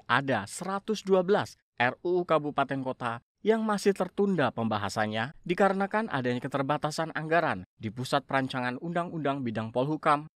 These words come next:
Badan Keahlian Sekretariat Jenderal D P R R I.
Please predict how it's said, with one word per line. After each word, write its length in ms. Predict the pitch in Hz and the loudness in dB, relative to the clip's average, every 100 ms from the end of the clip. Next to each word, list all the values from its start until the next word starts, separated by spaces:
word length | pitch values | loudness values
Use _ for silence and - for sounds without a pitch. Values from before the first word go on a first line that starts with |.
| - | -6
Badan 400 | 165 196 214 208 | 0 2 0 -2
Keahlian 400 | 170 156 151 139 | -2 0 -2 -2
Sekretariat 640 | - 117 117 117 120 117 - | -6 -6 -4 -4 -2 -4 -2
Jenderal 400 | 131 135 147 143 | -2 0 0 0
D 80 | 113 | 0
P 160 | 107 | -2
R 160 | 98 104 | -2 -2
R 200 | 101 92 | -4 -6
I. 160 | - | -10